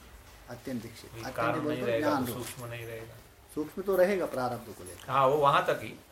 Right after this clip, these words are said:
Speaker 1: हाँ,
Speaker 2: हाँ।
Speaker 1: मतलब वो नष्ट
Speaker 2: जी,
Speaker 1: के
Speaker 2: जी,
Speaker 1: मत-,
Speaker 2: जी।
Speaker 1: मतलब उसका
Speaker 2: हाँ।
Speaker 1: एक पैर टूट जाता है।
Speaker 2: जी, जी।
Speaker 1: कारण शरीर नष्ट होते हैं ना,
Speaker 2: जी।
Speaker 1: एक पैर टूट जाता है सूक्ष्म, एक
Speaker 2: हम्म।
Speaker 1: प्रारब्ध के ऊपर टिका है।
Speaker 2: हम्म।
Speaker 1: वो बाद में वो परेशान नहीं करेगा।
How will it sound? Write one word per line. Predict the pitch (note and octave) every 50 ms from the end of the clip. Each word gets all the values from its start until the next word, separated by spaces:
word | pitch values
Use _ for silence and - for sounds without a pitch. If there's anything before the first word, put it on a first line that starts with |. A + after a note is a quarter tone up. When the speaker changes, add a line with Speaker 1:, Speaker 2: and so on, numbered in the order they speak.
| - -
Speaker 1:
हाँ, | A2+ G#2 G2 - -
Speaker 2:
हाँ। | A#2 A2 -
Speaker 1:
मतलब | - - F3 F3
वो | F#3+ G#3 - - - D#3
नष्ट | E3 D#3+ - - -
Speaker 2:
जी, | F#3
Speaker 1:
के | F3 E3+
Speaker 2:
जी, | D3 C#3+ C#3+ B2 A#2 B2
Speaker 1:
मत-, | B2 A#2 A2+
Speaker 2:
जी। | -
Speaker 1:
मतलब | E3+ E3 E3+ F#3+ F#3+ F#3+
उसका | F#3 - A#2
Speaker 2:
हाँ। | A2+ B2 B2+ F#3+
Speaker 1:
एक | G3 G#3 G3+ G3+ -
पैर | F#3+ G3 F#3+ F3+
टूट | F#3 F#3 F#3+ F3+ D#3+
जाता | C#3 C3 A2 A2 - -
है। | - - - B2 A2
Speaker 2:
जी, | G#2 G#2
जी। | G2 G2 G2 G2+ G#2 G2 - - - - - - -
Speaker 1:
कारण | - - C3+ D3 D#3+ D#3+
शरीर | - - E3 E3+ F3
नष्ट | E3+ D#3+ D3+ - -
होते | E3 E3 E3 - F3+ E3
हैं | D3+ C3+
ना, | C#3 F#3 A3 D#3
Speaker 2:
जी। | A2 - C#3 A#2+ A2+ A#2 A2+ G#2+ G#2 G#2 - -
Speaker 1:
एक | D3+ E3 E3 -
पैर | - E3 E3 D#3
टूट | D3+ D#3+ D3 C3+
जाता | B2+ A#2+ G#2+ G2 - G#2
है | -
सूक्ष्म, | - A2+ - - - - - - D#3
एक | E3+ F3 F3
Speaker 2:
हम्म। | - -
Speaker 1:
प्रारब्ध | D3+ D3+ D#3 E3 E3+ E3+ E3 E3+ D#3+
के | E3 D#3+
ऊपर | E3 E3+ E3
टिका | - D#3+ D3+ D#3 A#2
है। | - - - - -
Speaker 2:
हम्म। | C#3+ A#2 A2 G#2 G#2+ A2 - - - - - - - - -
Speaker 1:
वो | C#3 C#3+
बाद | C3 C3 C3 C#3 C#3 D3+
में | D3+
वो | D#3 F3 G3
परेशान | - - - - C#3 C#3 - - C#3 C3
नहीं | B2+ A#2 A2
करेगा। | - - - - -